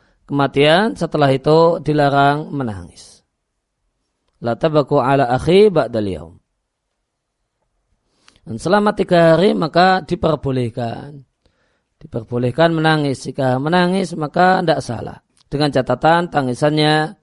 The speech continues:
ini adalah tangisan sekedar meneteskan air mata tanpa ratapan.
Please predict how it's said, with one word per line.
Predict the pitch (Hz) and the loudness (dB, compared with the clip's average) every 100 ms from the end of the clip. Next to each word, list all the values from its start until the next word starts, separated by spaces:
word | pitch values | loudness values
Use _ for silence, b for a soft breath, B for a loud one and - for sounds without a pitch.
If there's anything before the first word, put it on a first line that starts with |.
| _ _ _ _ _ _ _ - | _ _ _ _ _ _ _ -12
ini | 117 | -10
adalah | 131 135 143 | -4 -2 -2
tangisan | 139 135 127 - 143 156 156 160 214 - _ _ _ | -2 -4 -4 0 2 4 0 -6 -12 -20 _ _ _
sekedar | - - 131 139 135 139 | -10 -8 -2 0 0 -4
meneteskan | 135 131 131 131 139 - 135 | -6 -4 -4 -4 -6 -4 -6
air | 117 127 123 | -4 -4 -4
mata | 123 - 156 165 165 233 220 _ _ _ | -4 2 4 4 2 0 -10 _ _ _
tanpa | - 135 127 143 143 143 131 | -8 -8 -2 2 2 2 0
ratapan. | 139 139 101 - | -4 -4 -8 -12